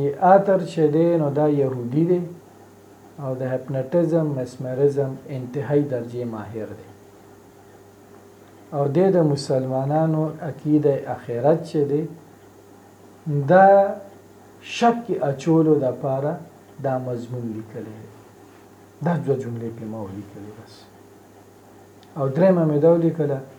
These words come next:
چې د خانقاه حضراتو ته پکار دي چې داسې مضمونونه د شایع کولو نه مخکې پخته کار مشرانو بزرګانو ته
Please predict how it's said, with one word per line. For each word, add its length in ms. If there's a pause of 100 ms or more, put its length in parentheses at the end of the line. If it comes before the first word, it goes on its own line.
(280)
چې 80 (100)
د 20 (100)
خانقاه 400 (100)
حضراتو 560
ته 60 (100)
پکار 360 (100)
دي 140
چې 160
داسې 220 (120)
مضمونونه 580 (1300)
د 140
شایع 320
کولو 320
نه 80 (120)
مخکې 260 (100)
پخته 300 (120)
کار 240 (240)
مشرانو 560
بزرګانو 600 (100)
ته 60